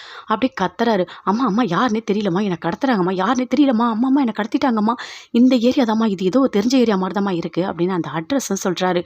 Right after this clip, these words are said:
"ஐயோ, என்ன நிவின், என்னாச்சு உனக்கு?" அப்படின்னு சொல்லிட்டு அப்படியே பதட்டமா கத்துறாங்க. அதுக்குள்ள ஃபோனை கட் பண்ணிட்டாரு. "ஐயோ, என் பையனுக்கு என்ன ஆச்சுன்னு தெரியலையே, யாரோ கடத்திருக்காங்களே, என் பையனை காப்பாத்தணுமே" அப்படின்னு சொல்லிட்டு அவங்க ஒரு மாதிரி அப்படியே பதட்டமா யோசிக்கிறாங்க. அண்ணனுக்கு ஃபோன் பண்ணலாமா அப்படின்னு சொல்லிட்டு பசுபதிக்கு ஃபோன் பண்றாங்க. அவரும் அட்டன் பண்ணி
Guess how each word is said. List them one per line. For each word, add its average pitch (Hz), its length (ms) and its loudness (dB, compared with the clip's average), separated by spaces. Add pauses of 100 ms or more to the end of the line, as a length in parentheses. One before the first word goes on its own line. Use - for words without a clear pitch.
(340)
"ஐயோ, 262 320 0
என்ன 214 240 2
நிவின், 233 280 2
என்னாச்சு 254 320 0
உனக்கு?" 226 260 0
அப்படின்னு 196 300 -2
சொல்லிட்டு 208 200 -4
அப்படியே 190 180 -8
பதட்டமா 196 460 -4
கத்துறாங்க. 175 400 -6
அதுக்குள்ள 180 320 -4
ஃபோனை 185 300 -2
கட் 165 240 -8
பண்ணிட்டாரு. 170 440 0 (560)
"ஐயோ, 220 360 -2
என் 220 220 -4
பையனுக்கு 190 280 -2
என்ன 208 100 -2
ஆச்சுன்னு 220 300 -4
தெரியலையே, 190 300 0
யாரோ 185 300 0 (140)
கடத்திருக்காங்களே, 208 720 0
என் 214 140 -4
பையனை 226 220 -4
காப்பாத்தணுமே" 208 640 0 (380)
அப்படின்னு 214 300 0
சொல்லிட்டு 190 200 0
அவங்க 262 200 2
ஒரு 180 120 0
மாதிரி 208 200 0
அப்படியே 214 200 -2
பதட்டமா 202 420 -4
யோசிக்கிறாங்க. 190 520 -4 (340)
அண்ணனுக்கு 262 420 2
ஃபோன் 240 160 2
பண்ணலாமா 180 360 0
அப்படின்னு 190 320 -4
சொல்லிட்டு 151 220 -6
பசுபதிக்கு 170 460 -6
ஃபோன் 185 260 -2
பண்றாங்க. 170 340 -2
அவரும் 180 320 0
அட்டன் 202 240 -4
பண்ணி 175 200 -2